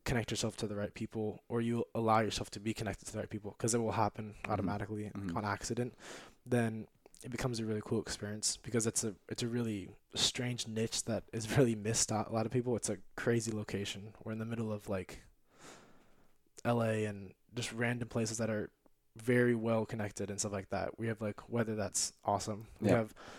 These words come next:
Speaker 1: a ton of professors that people don't, I don't think, realize are, like, ridiculously connected and smart and
Speaker 2: Yeah.
Speaker 1: have done crazy things. And, um,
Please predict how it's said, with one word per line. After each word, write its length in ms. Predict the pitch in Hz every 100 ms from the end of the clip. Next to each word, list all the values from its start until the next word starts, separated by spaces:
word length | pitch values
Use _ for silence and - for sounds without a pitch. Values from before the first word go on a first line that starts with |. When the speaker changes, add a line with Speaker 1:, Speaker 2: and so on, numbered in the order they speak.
| -
Speaker 1:
a 60 | 131
ton 140 | 147 139
of 40 |
professors 440 | 120 120 113 113
that 200 | 120 107 -
people 260 | 143 147
don't, 260 | 139 127 - -
I 100 | 117
don't 200 | 107 -
think, 240 | 120 107
realize 460 | 113 117 117 120 - _
are, 140 | - 117
like, 360 | 104 87 - - - - -
ridiculously 1080 | 120 117 - 123 117 123 117 - 117 107 98 -
connected 400 | 127 113 104 107
and 100 | 101
smart 300 | - 110 107
and 60 | 92
Speaker 2:
Yeah. 60 | 95
Speaker 1:
have 140 | 92
done 280 | 113 110 107
crazy 420 | - - 117 110 98
things. 380 | 107 117 127 - - - - - - - -
And, 420 | 117 113 107 104
um, 500 | 104 104 - 50 -